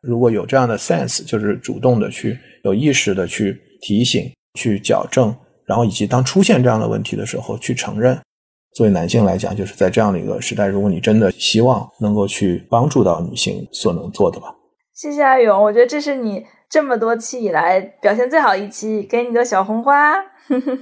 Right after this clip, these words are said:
Speaker 2: <laughs> 我非常喜欢你今天的观点。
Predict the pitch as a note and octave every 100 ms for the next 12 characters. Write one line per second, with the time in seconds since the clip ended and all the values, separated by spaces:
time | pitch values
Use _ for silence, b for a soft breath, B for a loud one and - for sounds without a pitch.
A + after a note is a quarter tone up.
0 | - _ _ B4 C#5 B4+ _ _ _ B3+
1 | A3+ B3+ B3+ B3+ A3 A3+ G#3+ G3 F3+ -
2 | G#3+ A#3 A3 G3+ G3 - - - -